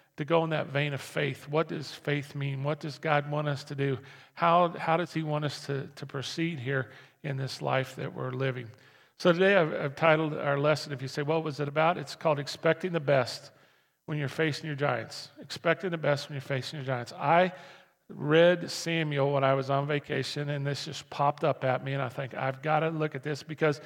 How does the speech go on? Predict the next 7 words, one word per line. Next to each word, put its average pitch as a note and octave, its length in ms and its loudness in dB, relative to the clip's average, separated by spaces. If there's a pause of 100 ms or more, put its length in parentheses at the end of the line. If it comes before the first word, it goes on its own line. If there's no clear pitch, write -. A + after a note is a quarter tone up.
(260)
there E3 100 0
was C#3+ 200 0
one E3 360 2
question E3+ 600 4
that D3+ 180 0
really, D#3+ 560 0 (320)
really D#3+ 500 2